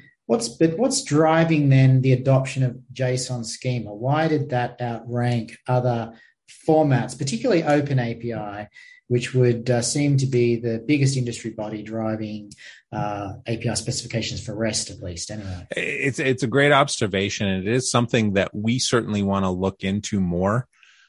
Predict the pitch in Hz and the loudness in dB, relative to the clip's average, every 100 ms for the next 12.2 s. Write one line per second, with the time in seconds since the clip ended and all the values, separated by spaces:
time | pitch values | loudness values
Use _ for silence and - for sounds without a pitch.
0 | _ - 92 90 90 107 - 120 113 - | _ -4 -2 -2 -4 0 4 4 4 0
1 | 117 120 143 120 98 - _ _ 110 101 | 0 4 6 4 0 -6 _ _ 0 4
2 | 123 101 98 - 107 101 - 87 87 90 | 4 4 0 0 -2 -2 -2 -2 -2 -6
3 | 87 _ _ _ - - 127 117 - - | -10 _ _ _ -4 2 4 4 0 -6
4 | 117 117 113 143 143 127 113 98 - _ | -2 0 4 4 6 6 6 2 -10 _
5 | _ _ _ _ _ _ _ _ - - | _ _ _ _ _ _ _ _ -20 -20
6 | - - 92 143 143 127 107 - 147 147 | -18 -14 -8 -2 0 0 0 2 6 8
7 | 127 101 95 - _ _ _ _ _ _ | 6 4 0 -6 _ _ _ _ _ _
8 | 127 - - 110 107 - - - - _ | -4 -4 -4 -2 -2 -4 -8 -8 -12 _
9 | _ - 175 147 143 110 123 127 - 113 | _ 0 2 4 4 4 4 2 2 2
10 | 113 104 98 117 117 - 113 110 98 98 | 2 0 0 -2 0 0 2 2 2 2
11 | 92 - 104 123 110 95 - - - 104 | 2 -2 -4 0 2 0 -6 -8 -4 -2
12 | 95 | -4